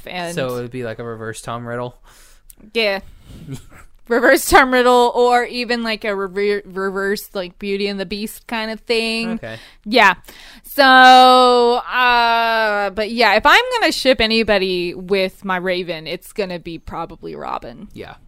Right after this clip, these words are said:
Speaker 1: Now, I mean, I've read my fair share of, like, Beast Boy fan fiction with her,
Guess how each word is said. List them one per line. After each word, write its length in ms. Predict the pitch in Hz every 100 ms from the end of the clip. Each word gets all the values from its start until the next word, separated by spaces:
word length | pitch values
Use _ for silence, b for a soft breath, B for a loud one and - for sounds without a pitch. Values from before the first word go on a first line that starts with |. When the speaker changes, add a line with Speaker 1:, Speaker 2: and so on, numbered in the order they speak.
| -
Speaker 1:
Now, 540 | 196 196 160 156 151
I 220 | - 254
mean, 160 | 254 254
I've 240 | 262 339
read 160 | 294 285
my 100 | 254
fair 200 | 247 220
share 280 | 202 208 202
of, 120 | 196
like, 280 | 185 180 _ _ _ _ _ _ _ _
Beast 420 | - 262 - -
Boy 300 | - 349 359
fan 240 | 359 370 370
fiction 340 | 370 359 392
with 180 | 381 370
her, 420 | 403 403 415 415